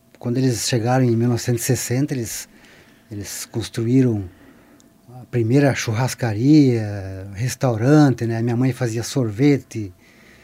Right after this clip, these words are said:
O pessoal, é, é, tinha um movimento incrível lá, né? É, alguém comentou também que na Copa de setenta,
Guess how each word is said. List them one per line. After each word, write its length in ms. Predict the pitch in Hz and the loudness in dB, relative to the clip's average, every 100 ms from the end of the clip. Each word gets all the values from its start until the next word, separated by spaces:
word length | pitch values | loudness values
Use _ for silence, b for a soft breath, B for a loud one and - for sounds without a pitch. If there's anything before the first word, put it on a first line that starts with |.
| b b b b b b b _ | b b b b b b b _
O 20 | |
pessoal, 560 | 135 123 143 147 147 143 | -12 -8 0 0 0 -2
é, 440 | 143 147 143 139 | -8 -8 -6 -6
é, 140 | 143 131 | -6 -4
tinha 120 | 147 | 2
um 60 | 147 | 6
movimento 420 | 139 135 147 156 | 6 6 4 4
incrível 460 | 123 131 139 113 107 | 2 4 4 4 0
lá, 180 | 107 | -4
né? 180 | 104 101 - b b b b b b _ - | -6 -8 -12 b b b b b b _ -14
É, 300 | 113 110 110 | -10 -6 -4
alguém 240 | 113 139 | 0 2
comentou 520 | 151 151 143 131 143 147 | 4 4 4 4 0 2
também 340 | 135 131 151 | 2 4 4
que 120 | 147 | 4
na 140 | 143 123 | 2 2
Copa 320 | 139 139 135 | -2 -2 -2
de 120 | 120 | -4
setenta, 800 | - 131 - 131 156 180 127 | -4 -4 -2 0 0 0 -4